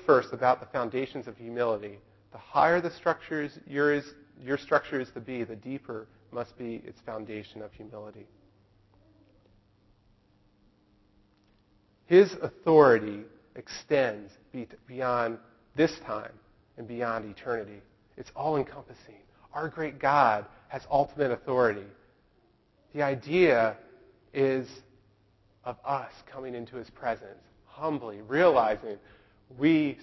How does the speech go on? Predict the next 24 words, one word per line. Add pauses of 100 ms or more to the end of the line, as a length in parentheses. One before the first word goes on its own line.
serve
a
mighty
God. (1120)
How
great
is
our
God
when
you
think
about
it? (800)
How
awesome (1200)
is
his
ability (160)
to
do (140)
all
good
things?